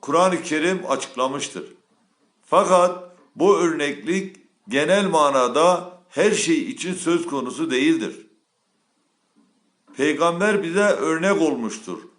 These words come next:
Nasıl örnek olmuştur? Haccın nasıl yapılacağı konusunda örnek olmuştur. Namazın nasıl kılınacağı konusunda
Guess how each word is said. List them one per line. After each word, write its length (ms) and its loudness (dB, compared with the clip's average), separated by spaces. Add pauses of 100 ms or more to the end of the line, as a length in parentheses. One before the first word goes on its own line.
(320)
Nasıl 340 2
örnek 380 0
olmuştur? 720 -2 (540)
Haccın 560 -2
nasıl 320 0
yapılacağı 640 0
konusunda 540 -4
örnek 400 -2
olmuştur. 640 -14 (440)
Namazın 560 0
nasıl 300 2
kılınacağı 1080 -4
konusunda 880 -2